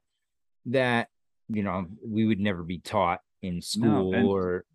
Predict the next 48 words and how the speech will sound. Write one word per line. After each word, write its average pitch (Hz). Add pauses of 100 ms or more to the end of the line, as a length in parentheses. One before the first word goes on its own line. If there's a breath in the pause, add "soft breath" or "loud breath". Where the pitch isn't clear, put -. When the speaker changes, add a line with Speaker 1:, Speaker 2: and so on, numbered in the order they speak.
(160)
Speaker 2:
like, 113
just 143
an 135
example, 113
I 104
have, 117 (200)
um, 101 (380)
I 113
had 117
an 107
old 123 (220)
copper 117
pipe 98
from 98
when 95
I 92
replaced 98
our, 98 (140)
um, 90 (260)
dishwasher. 120
So -
I 127
just 147
wrapped 117
it 123
around 120
the 110
tree 120
out 95
there, 95
and 95
I 95
have 92
four 113
big 110 (200)
quartz 117
blocks 92
around 101
this 101
one 107
tree. 98 (520)
And 104
that 117
tree's 135
leaves 107
are 101
not, 107
uh, 117